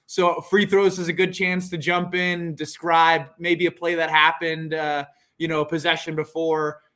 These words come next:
Uh, but like you said, uh, I do a talk radio show.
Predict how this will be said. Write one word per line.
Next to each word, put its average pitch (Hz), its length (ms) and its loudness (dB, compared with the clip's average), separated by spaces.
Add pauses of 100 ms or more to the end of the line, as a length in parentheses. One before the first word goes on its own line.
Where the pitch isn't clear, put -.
(120)
Uh, 143 180 -2
but 156 120 -4
like 180 200 0
you 175 80 0
said, 170 480 -2 (100)
uh, 135 380 -2 (800)
I 160 100 2
do 202 160 2
a 185 40 4
talk 190 360 0
radio 156 500 0
show. 113 520 -8